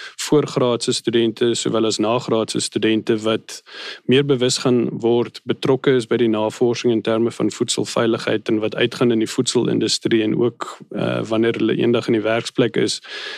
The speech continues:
daai ideologie uitbeeld en uitleef en uitwerk waar hulle werk, dat voedselveiligheid altyd aan die toppunt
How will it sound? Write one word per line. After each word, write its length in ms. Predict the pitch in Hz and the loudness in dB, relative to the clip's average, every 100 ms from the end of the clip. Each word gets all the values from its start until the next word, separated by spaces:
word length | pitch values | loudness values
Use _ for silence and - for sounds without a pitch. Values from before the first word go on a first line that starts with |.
| - | -10
daai 540 | - 107 113 120 113 - - - - _ | -2 0 2 2 0 -4 -14 -20 -20 _
ideologie 880 | 135 127 123 120 - - 151 135 - - | 0 2 4 2 0 2 4 2 -2 -6
uitbeeld 600 | - 127 - 123 120 117 | -2 -2 0 2 2 2
en 120 | 117 | 0
uitleef 580 | 127 120 - 113 123 - | 2 0 0 2 2 0
en 140 | 113 117 | -2 0
uitwerk 640 | 120 101 110 123 117 - - | -2 0 0 0 -2 -10 -12
waar 240 | 117 110 | -4 0
hulle 160 | 113 104 | 0 0
werk, 400 | 113 117 113 - | 0 0 -2 -4
dat 220 | 110 - | -4 -4
voedselveiligheid 920 | - 127 - 117 - 120 113 - 107 | -6 -2 0 0 0 2 2 0 -2
altyd 400 | 120 117 131 117 | 0 0 0 -2
aan 140 | 113 110 | 0 -2
die 80 | - | 2
toppunt 680 | 123 113 127 110 - - | 0 2 0 0 -2 -12